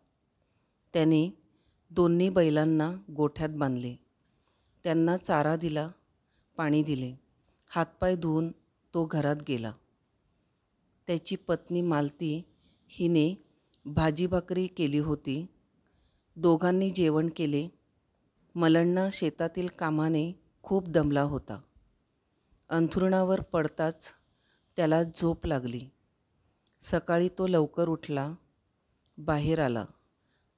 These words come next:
पाहतो तर काय, गोठ्यात एकच बैल, दुसरा बैल गायब. मलण्णा हा एक शेतकरी होता. ह्या चित्रामध्ये तुम्हाला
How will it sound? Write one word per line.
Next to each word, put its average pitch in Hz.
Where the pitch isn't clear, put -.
पाहतो 160
तर 175
काय, 135
गोठ्यात 160
एकच 165
बैल, 123
दुसरा 170
बैल 160
गायब. 131
मलण्णा 165
हा 165
एक 165
शेतकरी 165
होता. 156
ह्या 160
चित्रामध्ये 170
तुम्हाला 165